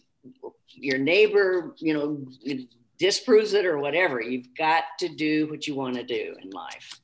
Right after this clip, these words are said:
And that's what's gonna make you happy. And that's what, what's gonna help you live well, just by doing any damn thing you wanna do.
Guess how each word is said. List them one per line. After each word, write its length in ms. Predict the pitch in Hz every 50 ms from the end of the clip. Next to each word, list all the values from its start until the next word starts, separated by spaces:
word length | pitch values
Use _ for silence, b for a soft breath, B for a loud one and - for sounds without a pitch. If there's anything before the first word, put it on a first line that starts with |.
| _ _ -
And 160 | 123 123 123
that's 240 | 127 131 131 - -
what's 140 | 135 123 -
gonna 180 | 143 131 127
make 220 | 127 123 123 123 120
you 120 | 120 117 123 127
happy. 320 | 117 117 - 131 117 117
And 100 | 113 113
that's 260 | 113 113 - - -
what, 140 | 110 110 - _ B B B B B B -
what's 180 | 160 143 - -
gonna 260 | 147 135 127 127 131
help 240 | 131 123 123 - 147
you 80 | 151 151
live 220 | 175 220 - -
well, 420 | - 123 107 95 80 71 - - - -
just 200 | - 127 - -
by 80 | 123 123
doing 300 | 123 123 127 127 113 120
any 180 | 123 139 156 147
damn 380 | - 135 135 135 143 143 139
thing 200 | 139 139 139 139
you 120 | 139 131 127
wanna 200 | 127 131 127 123
do. 200 | - 110 -